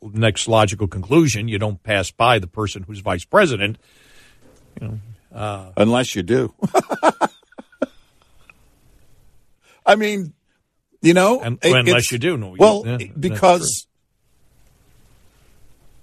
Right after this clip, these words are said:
Speaker 1: true.
Speaker 2: my question would be, okay, let's say that, that Biden, you know, and, and all this is about that. Uh,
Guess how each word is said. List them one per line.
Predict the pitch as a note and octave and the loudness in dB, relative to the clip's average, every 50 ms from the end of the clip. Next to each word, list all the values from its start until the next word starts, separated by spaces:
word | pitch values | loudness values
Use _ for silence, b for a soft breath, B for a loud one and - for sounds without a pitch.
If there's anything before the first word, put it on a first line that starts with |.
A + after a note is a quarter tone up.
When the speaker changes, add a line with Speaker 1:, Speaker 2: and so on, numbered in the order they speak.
| _ _ _ _ _ _ _ _ _ _ _ _ _ _ | _ _ _ _ _ _ _ _ _ _ _ _ _ _
Speaker 1:
true. | - D3 | 0 2
Speaker 2:
my | D#3 F3+ G3 | 2 2 2
question | F3 - - F3 D#3+ - - D3+ C3 | 0 2 2 2 2 2 -2 -2 -2
would | B2+ A#2+ G#2+ | -2 0 0
be, | A2 F#2 E2 - | -2 -4 -4 2
okay, | - B2+ A#2+ - - D#2 | 2 2 2 2 -2 -4
let's | - G#2+ A2 G2 - - | 0 -2 -2 -2 0 2
say | A#2 G#2 G2+ | 2 2 2
that, | F2+ A2 A#2+ - _ - | 2 -2 -6 -8 _ -6
that | F#2+ E2 - | -6 -4 0
Biden, | - E2+ F2 F2 E2 G#2 G2 - - - | 0 2 2 2 0 0 -2 -2 -2 0
you | G2+ G2+ F#2+ | 0 2 2
know, | G2 - - - - - A2 | 0 -2 -6 -12 -4 -2 -2
and, | - - | -2 -2
and | F#2+ - - G#2+ G#2+ | -2 0 2 2 4
all | B2+ A#2 A2 G#2+ | 4 4 4 4
this | G#2+ G#2 F#2 - - | 4 2 0 -2 -6
is | F#2 F2 | -8 -2
about | D#2 D#2 D2+ D2 | 0 0 0 0
that. | - - - - - - | -2 -4 -4 -6 -8 -8
Uh, | - | -8